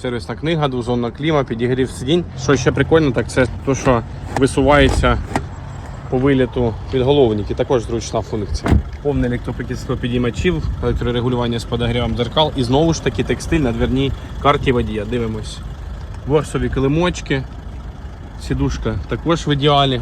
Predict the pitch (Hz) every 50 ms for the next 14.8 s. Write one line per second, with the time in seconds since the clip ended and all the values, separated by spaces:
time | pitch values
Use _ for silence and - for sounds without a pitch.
0 | 107 - 143 127 - 123 120 110 - - - 123 113 104 - - - - - -
1 | - - - 117 131 139 131 - - 143 127 123 - - - 165 190 180 - -
2 | 160 143 147 139 - - 156 147 - - - 143 - - 131 127 - - - 120
3 | 113 - - - - - - - 147 147 175 196 180 - - - 165 170 175 175
4 | 160 160 156 139 - - - - 147 135 - 139 131 135 131 - - 143 135 135
5 | 127 - - 120 - 127 117 - 120 123 117 - - - - - - - 147 151
6 | - - 180 185 208 196 185 175 165 156 - - - - - - - 151 151 147
7 | 175 185 175 170 165 - - - - 151 143 131 113 104 92 - - - - -
8 | - - - - - 135 165 160 156 139 131 131 123 - 139 - - 165 175 185
9 | 196 202 190 - - 139 143 143 131 - - 180 156 - - 185 175 160 139 135
10 | 127 117 - 139 123 117 - 175 180 143 131 123 - - 127 117 - - 202 190
11 | - 151 131 - - - - - - - - - 131 156 156 - - 214 208 185
12 | - - 143 139 131 - - - 185 185 151 - 151 143 139 - - - 196 202
13 | 180 - 147 135 - - 175 - - 156 151 160 160 151 147 143 143 139 139 143
14 | 139 143 131 147 156 160 160 - 208 208 196 - - - 170 151